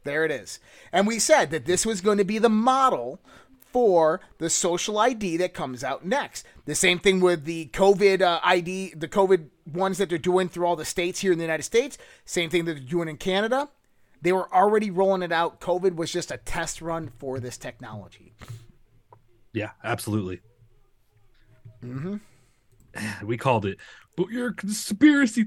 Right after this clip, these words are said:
Speaker 2: theorist. How could you say such a thing?"
Speaker 1: Dude, you need to write that down about that idea. We, we
Speaker 2: Oh,
Speaker 1: need to build
Speaker 2: okay.
Speaker 1: that.
Speaker 2: All right. If there's any animators out there,
Speaker 1: Oh,
Speaker 2: have at
Speaker 1: God.
Speaker 2: it.
Speaker 1: If there's an
Speaker 2: Send it to
Speaker 1: animator
Speaker 2: us.
Speaker 1: out there who can do that, that would be freaking
Speaker 2: <laughs>
Speaker 1: epic. Bing!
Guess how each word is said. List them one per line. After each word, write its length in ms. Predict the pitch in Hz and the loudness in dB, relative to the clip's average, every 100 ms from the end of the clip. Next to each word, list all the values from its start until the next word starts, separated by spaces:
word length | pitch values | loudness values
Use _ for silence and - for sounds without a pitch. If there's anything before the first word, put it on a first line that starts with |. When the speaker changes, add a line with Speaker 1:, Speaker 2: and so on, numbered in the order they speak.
| - | 0
Speaker 2:
theorist. 360 | 226 214 180 | 2 2 2
How 180 | - 277 | 2 2
could 240 | - 262 202 | 4 2 2
you 60 | |
say 340 | 175 - 285 277 | 0 2 4 6
such 260 | 240 180 | 4 2
a 60 | 175 | 0
thing?" 460 | - 156 131 123 107 | 2 2 2 -2 0
Speaker 1:
Dude, 200 | 226 170 | 0 4
you 100 | 220 | 4
need 160 | 247 262 | 4 4
to 60 | |
write 260 | 196 196 202 | 6 4 6
that 180 | 202 180 | 4 4
down 220 | 180 180 | 4 2
about 160 | 156 151 | 0 -2
that 160 | 147 | -4
idea. 440 | 143 123 143 147 113 107 147 | -4 -6 -8 -8 -8 -12 -10
We, 120 | 143 | -8
we 120 | 151 | -6
Speaker 2:
Oh, 40 | 156 | -4
Speaker 1:
need 100 | 143 | -4
to 80 | 120 | -6
build 180 | 131 | -8
Speaker 2:
okay. 80 | 113 | -10
Speaker 1:
that. 140 | 101 - - - _ _ _ _ _ | -12 -16 -20 -20 _ _ _ _ _
Speaker 2:
All 80 | 92 | -10
right. 120 | 90 | -8
If 80 | - | 2
there's 160 | 185 262 | 4 6
any 140 | 170 | 6
animators 460 | 156 165 139 117 117 | 6 6 4 4 2
out 200 | 110 113 | 0 -2
there, 280 | 104 101 _ _ _ _ _ | -4 -6 _ _ _ _ _
Speaker 1:
Oh, 140 | 170 160 | -2 0
Speaker 2:
have 120 | 123 | 0
at 40 | |
Speaker 1:
God. 260 | 160 151 135 | 2 0 -2
Speaker 2:
it. 60 | - | -8
Speaker 1:
If 140 | 165 170 | -4 0
there's 180 | 185 | 0
an 60 | 185 | 2
Speaker 2:
Send 100 | 175 | 0
it 40 | 175 | 0
to 60 | 175 | 0
Speaker 1:
animator 120 | 170 | 0
Speaker 2:
us. 60 | 165 | 0
Speaker 1:
out 220 | 160 160 | 0 -2
there 140 | 160 | -4
who 120 | 151 | -4
can 120 | 151 139 | -6 -10
do 180 | 151 143 | -10 -8
that, 280 | 139 127 - | -8 -10 -12
that 160 | 143 139 | -8 -8
would 100 | 135 | -8
be 140 | 127 | -10
freaking 500 | - 143 131 135 - 131 - 131 | -12 -14 -4 0 0 0 -6 -6
Speaker 2:
<laughs> 160 | - | -6
Speaker 1:
epic. 380 | 135 135 113 104 143 120 147 110 - - 113 117 117 - 233 - _ _ - | -6 -6 -8 -10 -10 -12 -14 -14 -16 -14 -14 -14 -14 -6 -6 -6 _ _ 8
Bing! 560 | 453 453 453 453 453 | 8 8 2 0 -4